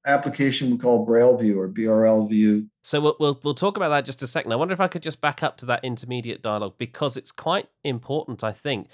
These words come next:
Speaker 2: that people understand the scope of what is going on here. So presumably you could have a whole score in Lime. Presumably you could have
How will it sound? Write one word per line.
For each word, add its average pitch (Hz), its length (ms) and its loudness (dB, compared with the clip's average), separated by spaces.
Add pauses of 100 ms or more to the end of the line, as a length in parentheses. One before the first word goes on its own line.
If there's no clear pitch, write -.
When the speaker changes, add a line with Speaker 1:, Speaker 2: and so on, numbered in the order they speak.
(200)
Speaker 2:
that - 160 -16
people 135 300 -4
understand 123 540 -6
the 101 80 -6
scope 127 520 -4
of 104 160 -8
what 110 200 -6
is 104 160 -10
going 104 360 -6
on 104 300 -4 (560)
here. 123 380 -4
So 139 320 0 (640)
presumably 160 460 2
you 156 140 2
could 165 160 -4
have 143 220 -2
a 123 80 2
whole 151 640 0
score 113 760 -2 (120)
in 110 340 -4 (220)
Lime. 98 560 -4
Presumably 123 380 -6
you 117 180 -6
could - 240 -16
have 101 420 -8